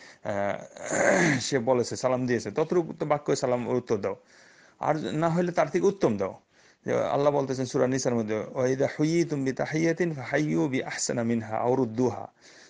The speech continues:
যখন তোমাকে কেউ সালাম দিবে বা স-, সম্মা-, আদর বা সাদর সম্ভাষণ জানাবে, তখন তুমি কি করো? আহ, সালামের উত্তর দাও, যতটুকু দিছে ততটুকু, অথবা আও আহসানা মিনহা, রুদ্দুহা আও আহসানা মিনহা,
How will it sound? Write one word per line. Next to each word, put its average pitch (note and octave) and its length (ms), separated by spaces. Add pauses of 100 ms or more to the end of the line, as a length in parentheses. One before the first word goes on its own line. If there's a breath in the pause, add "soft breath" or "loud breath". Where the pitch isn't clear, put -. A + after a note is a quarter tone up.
(120 loud breath)
যখন E3 220
তোমাকে D#3+ 360
কেউ C3+ 180
সালাম A#2+ 320
দিবে B2 240
বা C#3+ 140
স-, - 120 (400)
সম্মা-, G#2 360
আদর A#2 320 (440 loud breath)
বা A2+ 140
সাদর A#2+ 240
সম্ভাষণ C3+ 520
জানাবে, A#2 360
তখন D#3+ 320
তুমি E3 160
কি D#3+ 120
করো? E3 200
আহ, - 1500
সালামের C#3 420
উত্তর C3+ 280
দাও, G#2 180
যতটুকু D3+ 340
দিছে D#3 200
ততটুকু, A2+ 260
অথবা E3+ 480 (260 loud breath)
আও F3+ 140
আহসানা - 440
মিনহা, G#2 340
রুদ্দুহা D#3+ 520
আও D#3+ 80
আহসানা C3 320
মিনহা, G#2 360